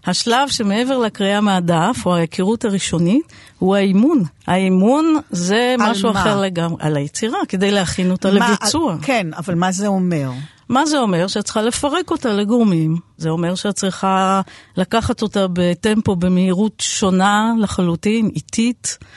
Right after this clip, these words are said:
Speaker 1: או בכל מיני מהירויות. את צריכה, למשל, להוריד את העניין הזה שנקרא פדל. את צריכה שהכל יהיה ברור.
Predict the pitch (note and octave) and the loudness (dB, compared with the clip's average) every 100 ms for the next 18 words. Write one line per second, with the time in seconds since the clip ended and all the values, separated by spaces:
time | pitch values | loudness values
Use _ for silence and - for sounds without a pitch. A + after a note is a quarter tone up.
0 | - - _ _ - F#3 F3 - A3 C4+ | -20 -20 _ _ -6 -2 0 2 2 4
1 | A#3+ A3 G#3+ G#3 G3+ G3 F#3+ G3 - - | 2 2 2 2 2 2 2 -2 -6 -16
2 | - - - - _ _ - F#3 - F#3 | -20 -20 -20 -20 _ _ -6 -4 -2 -2
3 | - F#3+ F3+ F3+ F3+ F#3 G3 F#3 F#3 F3 | 0 2 2 2 0 0 0 2 2 2
4 | F#3 F#3+ F#3+ F#3 F3+ F3+ F3+ F#3+ F3 F3 | 2 0 -2 -2 0 0 0 -2 -2 -4
5 | E3 - D#3 F#3 G#3+ A#3 A3+ A3 _ - | -6 -6 -2 0 2 2 0 -2 _ -10
6 | D#3+ E3+ D#3+ F3+ F3 F3 F3 - - - | -6 -4 -2 0 0 0 -2 -6 -14 -14
7 | - F#3 - A3+ G#3+ G3 F3 E3 G#3+ C4 | -6 -4 0 0 2 0 0 2 4 4
8 | B3 | 2